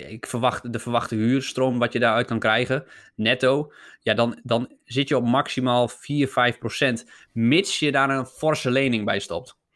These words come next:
Als je, doe je het zonder, dan is het rendement nog veel lager. Eh, ja, dat, ja, op aandelen op de lange termijn, die doen gemiddeld, en dat weet jij als indexbelegger waarschijnlijk, de afgelopen tweehonderd jaar doen een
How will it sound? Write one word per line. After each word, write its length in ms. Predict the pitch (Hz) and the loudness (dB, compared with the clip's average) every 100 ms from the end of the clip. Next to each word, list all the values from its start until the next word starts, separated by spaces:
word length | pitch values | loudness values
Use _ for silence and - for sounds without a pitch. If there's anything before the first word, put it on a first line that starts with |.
| _ _ _ _ _ _ - - | _ _ _ _ _ _ -20 -18
Als 220 | - 123 | -6 -6
je, 80 | 131 | -2
doe 120 | 120 | 2
je 80 | 135 | 2
het 80 | - | 2
zonder, 480 | 143 156 170 226 - - | 0 2 2 0 -2 -6
dan 180 | 123 131 | -2 -2
is 80 | |
het 140 | 123 123 | -2 0
rendement 380 | 123 123 127 120 | 2 2 2 0
nog 140 | 117 | -2
veel 160 | 120 113 | 0 2
lager. 400 | 110 107 - - _ _ - _ _ _ _ _ _ - - | 2 0 -4 -18 _ _ -20 _ _ _ _ _ _ -20 -8
Eh, 320 | 123 123 120 | -6 -2 0
ja, 200 | 123 123 | 2 2
dat, 260 | 120 - _ _ _ _ _ _ _ _ _ _ _ | 0 -8 _ _ _ _ _ _ _ _ _ _ _
ja, 300 | 123 113 - - _ _ _ | 0 0 -2 -20 _ _ _
op 180 | 135 - | -6 0
aandelen 520 | 131 160 165 165 147 | 2 4 4 2 2
op 100 | - | 0
de 60 | 120 | 0
lange 280 | 127 151 | 0 0
termijn, 320 | 139 113 107 117 | -2 -4 -2 -2
die 100 | 117 | 0
doen 180 | 123 | -2
gemiddeld, 440 | - 117 131 113 110 | 0 0 2 0 -2
en 80 | 113 | -4
dat 120 | 104 | 0
weet 180 | 117 113 | 0 2
jij 120 | 110 | 0
als 140 | 107 | -2
indexbelegger 600 | 117 120 113 - 95 92 | -2 -2 -2 -4 -8 -4
waarschijnlijk, 420 | 101 - 107 101 107 | -4 -4 -4 -4 -2
de 60 | |
afgelopen 440 | 104 - 117 107 - | -4 -2 0 0 -2
tweehonderd 380 | 117 110 110 | -2 0 -2
jaar 220 | 117 107 104 | 0 0 0
doen 280 | 113 110 | 0 0
een 240 | 110 107 | 0 -2